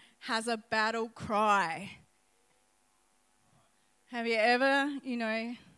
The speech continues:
I have never seen a real army go into battle or heard their battle cry, but I've heard it on movies. I've seen it on movies. And it's an inspiring thing, isn't it? When you see hundreds of thousands of soldiers and they all give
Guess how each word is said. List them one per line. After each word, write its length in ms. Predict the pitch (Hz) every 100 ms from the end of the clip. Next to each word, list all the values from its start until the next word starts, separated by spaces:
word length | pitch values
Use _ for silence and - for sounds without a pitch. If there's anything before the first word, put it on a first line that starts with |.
| _ _ _ _ _ _ _
I 200 | 196 233
have 180 | 247 226
never 320 | 214 214 214
seen 540 | - - 196 196 202 -
a 80 | 196
real 340 | 208 214 196
army 380 | - 180 180 185
go 180 | 185 180
into 240 | 175 196
battle 320 | 190 165 180 196
or 220 | 180 196
heard 320 | 214 247 247
their 100 | 233
battle 300 | 214 196 196
cry, 320 | - 220 214
but 160 | 220 233
I've 180 | 247 -
heard 260 | 285 302
it 80 | 285
on 320 | 262 240 226
movies. 460 | 226 240 240 202 196
I've 140 | 190
seen 300 | - 240 226
it 60 | 220
on 160 | 196
movies. 640 | 190 180 190 160 - - - _ - -
And 120 | 247 262
it's 200 | 277 302
an 60 |
inspiring 840 | 277 262 - - 254 269 320 330 311
thing, 420 | - 269 269 202
isn't 220 | 226 254
it? 180 | 233 180 - _ _ _ _
When 220 | - 262
you 180 | 254 254
see 600 | 254 - 262 240 240 240 -
hundreds 360 | 247 254 247
of 100 | 240
thousands 420 | 240 214 220 214 202
of 80 |
soldiers 540 | 196 - 202 202 185 175
and 140 | 180
they 160 | 190 -
all 200 | - 226
give 200 | 220